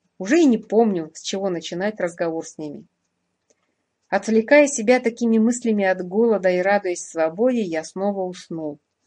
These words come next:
Проснувшись, я задумался о том, на какие деньги я переоденусь в гражданскую одежду.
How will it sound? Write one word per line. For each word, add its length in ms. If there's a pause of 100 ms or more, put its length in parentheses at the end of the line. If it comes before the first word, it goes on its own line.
(100)
Проснувшись, 640
я 100
задумался 560
о 60
том, 420
на 140
какие 360
деньги 360
я 240
переоденусь 720
в 60
гражданскую 680
одежду. 540